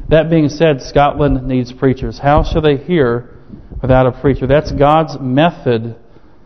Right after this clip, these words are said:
of delivering the gospel, is having a preacher bring them the message of the gospel. Also, I heard the voice of the Lord saying, "Whom shall I send, and who will go for us?"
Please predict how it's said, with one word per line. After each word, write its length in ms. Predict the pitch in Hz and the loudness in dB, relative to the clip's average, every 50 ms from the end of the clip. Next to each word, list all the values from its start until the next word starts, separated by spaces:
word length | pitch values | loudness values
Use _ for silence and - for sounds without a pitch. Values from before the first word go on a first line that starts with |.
| - - - - | -20 -20 -8 -2
of 160 | - 131 127 127 | 0 0 2 2
delivering 540 | 135 131 127 139 147 139 139 139 135 131 | 2 4 4 4 4 4 2 0 0 0
the 80 | 127 123 | -2 -2
gospel, 720 | 117 131 127 127 127 127 - - - - 107 101 104 107 - - - - - - - - | -2 0 0 0 0 -2 -6 -14 -12 -10 -10 -10 -12 -14 -18 -20 -20 -20 -20 -16 -8 -4
is 180 | 127 123 117 - | -4 -4 -4 -6
having 400 | - 113 127 131 127 131 127 120 | -4 0 0 2 2 2 -2 -2
a 60 | 113 | -4
preacher 480 | - - - 156 165 - - - 131 | -6 -2 -2 0 0 0 -2 -2 -4
bring 340 | 117 113 120 127 139 147 147 | -2 -2 -2 0 0 2 2
them 160 | 139 131 123 | 0 0 -2
the 80 | 117 117 | -2 -4
message 460 | 117 123 135 135 135 - 123 110 107 | -2 -2 -2 -2 -4 -6 -6 -4 -4
of 100 | 110 107 | -4 -4
the 60 | 107 | -6
gospel. 580 | 110 113 110 110 107 - - - 104 98 107 - - - - - - - - - - - - - - - - - - - - - - - - - - - - | -6 -4 -4 -4 -6 -8 -10 -10 -12 -12 -12 -14 -18 -20 -20 -20 -20 -20 -20 -16 -16 -16 -16 -18 -20 -20 -18 -18 -14 -10 -8 -8 -8 -8 -12 -20 -10 -2 0
Also, 300 | 143 160 160 - - 165 | 2 2 2 2 2 2
I 120 | 151 147 | 2 4
heard 200 | 143 160 160 151 | 2 2 0 0
the 80 | 143 131 | 0 -2
voice 380 | 123 135 147 156 165 156 - | 0 2 2 2 2 0 -2
of 100 | 160 139 | -4 -2
the 80 | 131 131 | -2 0
Lord 280 | 127 139 143 156 151 - | 0 2 2 2 0 -2
saying, 300 | - 151 151 147 143 131 | -2 0 0 0 0 -2
"Whom 180 | 139 151 160 | -2 -2 -4
shall 200 | 147 - 156 147 | -4 -2 0 0
I 100 | 143 139 | 0 0
send, 420 | 131 - - - 165 151 127 123 123 | -2 -4 -4 -2 0 0 0 -2 -4
and 100 | 120 127 | -6 -4
who 120 | 135 135 | -2 -2
will 100 | 131 131 | -2 0
go 200 | 123 139 143 147 | 0 2 0 0
for 200 | 143 - 123 117 | 0 -2 -4 -4
us?" 400 | 113 110 107 117 - - - | -2 -2 -4 -6 -10 -16 -18